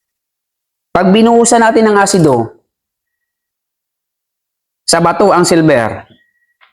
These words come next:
ito po ay mabubura. Watch.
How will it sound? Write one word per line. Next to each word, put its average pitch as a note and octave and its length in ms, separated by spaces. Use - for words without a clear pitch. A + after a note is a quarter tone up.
ito F3+ 240
po F3+ 240
ay G#3+ 400
mabubura. G#3+ 720
Watch. - 480